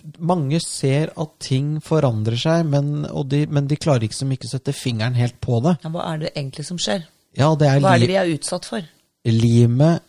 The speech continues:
Speaker 1: i det norske samfunnet er i ferd med å smuldre opp, kan du si det der?
Speaker 2: Ja, tilliten mellom folk har,
Speaker 1: Ja.
Speaker 2: begynner å bli borte. Den blir erstattet med mistenksomhet.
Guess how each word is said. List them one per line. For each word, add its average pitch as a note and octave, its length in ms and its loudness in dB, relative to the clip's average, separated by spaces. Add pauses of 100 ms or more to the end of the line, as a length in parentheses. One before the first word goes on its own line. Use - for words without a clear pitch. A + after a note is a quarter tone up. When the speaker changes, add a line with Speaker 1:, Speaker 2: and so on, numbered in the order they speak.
Speaker 1:
i B2 160 4
det C3 80 6
norske C3+ 320 2
samfunnet B2+ 600 2 (180)
er G#2+ 80 0
i A2+ 80 0
ferd G2+ 320 0
med G2+ 220 -2 (100)
å G#2+ 540 2 (180)
smuldre G#2 640 2
opp, - 320 -4
kan B2+ 80 2
du A2 80 0
si G2+ 160 0
det G#2 80 2
der? A#2+ 80 4
Speaker 2:
Ja, F3+ 160 -6
tilliten F3+ 680 -6 (180)
mellom D#3 540 -4 (180)
folk - 460 -14 (180)
har, G2+ 220 0
Speaker 1:
Ja. - 240 -12
Speaker 2:
begynner D3 320 -6
å C#3+ 40 -8
bli D3 140 -10
borte. E3+ 400 -8
Den D#3+ 320 -2
blir E3 160 -4
erstattet D3+ 420 -10
med C#3+ 140 -8
mistenksomhet. C#3 720 -8